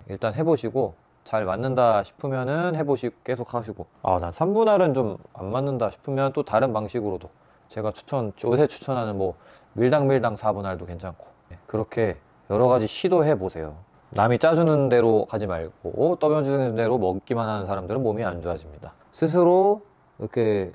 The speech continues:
메타인지라 그러죠. 메타인지를 기르려면은 자기가 스스로 답을 내리면서 해야 돼요. 남이 답을 알려주면서 하면, 그러니까 쉽게 공부를 하면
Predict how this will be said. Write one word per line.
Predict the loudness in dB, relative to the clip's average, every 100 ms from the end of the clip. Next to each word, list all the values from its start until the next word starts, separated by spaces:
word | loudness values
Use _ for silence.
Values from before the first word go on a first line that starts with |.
| -2
메타인지라 | 0 2 4 4 4 2
그러죠. | 2 0 2 2 2
메타인지를 | -4 0 0 2 0 -2
기르려면은 | -2 -2 0 -2 -4 -6
자기가 | -2 -2 0 -2
스스로 | -2 -4 -4
답을 | -4 -2 -2
내리면서 | -4 -4 -6 -6 -10
해야 | -12 -10
돼요. | -10 -12 -16 _
남이 | 0 2 4 2 0
답을 | 2 4 6
알려주면서 | 6 4 2 0 0 -2 0
하면, | 0 0 -2 _ -8
그러니까 | -8
쉽게 | -6 -8 -2 2
공부를 | 2 2 0 2
하면 | 0 0 -4